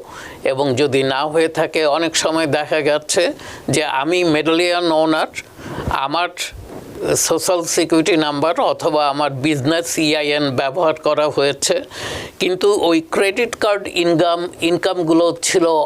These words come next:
আমার ড্রাইভারের, আমার না। তো ওই জায়গাটা চিঠি দিয়ে আইআরএস,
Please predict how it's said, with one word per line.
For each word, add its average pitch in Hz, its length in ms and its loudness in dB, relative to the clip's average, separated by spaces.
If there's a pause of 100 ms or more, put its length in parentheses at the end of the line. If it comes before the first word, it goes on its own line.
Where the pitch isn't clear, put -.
(100)
আমার 147 540 -2
ড্রাইভারের, 127 640 0 (220)
আমার 147 300 -2
না। 113 260 -10 (840)
তো 220 220 0
ওই 233 360 2
জায়গাটা 196 520 0 (100)
চিঠি 208 340 0
দিয়ে 185 260 4
আইআরএস, 156 640 -2